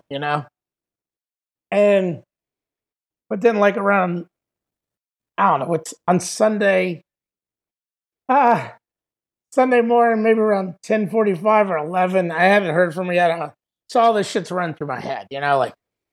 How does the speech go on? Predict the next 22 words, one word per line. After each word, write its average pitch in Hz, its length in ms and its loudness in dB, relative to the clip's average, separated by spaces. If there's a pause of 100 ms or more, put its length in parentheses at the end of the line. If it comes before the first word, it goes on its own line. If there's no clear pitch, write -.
(400)
like, 143 360 -6
"Oh, 170 520 6
this 165 200 -6
is - 80 -16
gonna 160 160 -8
be 151 200 -8
terrible, 165 720 -2 (420)
uh, 143 360 2 (340)
because 160 420 -6 (240)
this 175 160 -6
is 175 60 -14
gonna 170 160 -6
be 165 100 -4
really 170 280 -4
awkward," 175 400 2
'cause 165 120 -6
I'm 156 100 -2
thinking 160 280 -6
maybe 160 220 -4
she - 160 -8
did 160 180 -8
the 143 80 -4